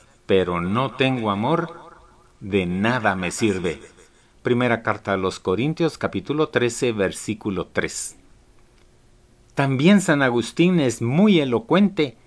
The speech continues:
cuando escribe al respecto: "Si extiendes la mano para dar, pero no tienes misericordia en el corazón,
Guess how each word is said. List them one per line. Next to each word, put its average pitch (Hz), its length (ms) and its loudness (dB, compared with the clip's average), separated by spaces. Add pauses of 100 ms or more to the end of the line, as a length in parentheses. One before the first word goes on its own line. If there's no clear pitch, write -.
(220)
cuando 139 320 2
escribe 143 480 2
al 127 100 0
respecto: 110 680 -2 (1400)
"Si 180 220 8
extiendes 214 640 4
la 143 160 2
mano 147 320 2
para 113 280 0
dar, - 340 2 (340)
pero 101 300 4
no 127 220 0
tienes 165 480 4
misericordia 113 1000 2
en 104 80 4
el 101 140 2
corazón, 165 720 2